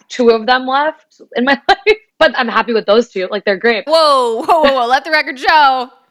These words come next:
Speaker 2: The two that remain are great.
Speaker 1: They're fantastic, and I will attribute part of, like, my, like, happiness towards my childhood as it was my house, and then everyone else's house was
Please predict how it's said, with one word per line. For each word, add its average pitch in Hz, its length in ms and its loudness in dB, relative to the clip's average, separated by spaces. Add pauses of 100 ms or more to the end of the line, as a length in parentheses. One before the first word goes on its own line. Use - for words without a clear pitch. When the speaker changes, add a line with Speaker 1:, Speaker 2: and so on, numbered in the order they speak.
Speaker 2:
The 247 100 -8
two 359 280 -2
that 311 160 -4
remain 320 500 -2
are 247 160 0
great. 226 460 -6
Speaker 1:
They're 269 180 4
fantastic, 294 640 -2
and 269 100 -2
I 269 80 2
will 233 280 -2
attribute 240 500 -6
part 208 220 0
of, 208 100 -8
like, 202 320 -4 (160)
my, 220 440 2
like, 190 180 -6
happiness 277 560 -2
towards 247 200 0
my 233 80 -4
childhood 226 320 -2
as 214 140 -2 (380)
it - 40 4
was 254 120 4
my 214 180 -4
house, 339 360 0
and 240 80 -8
then 226 180 -4
everyone 269 360 0
else's 226 360 -2
house 175 340 -8
was 185 240 -2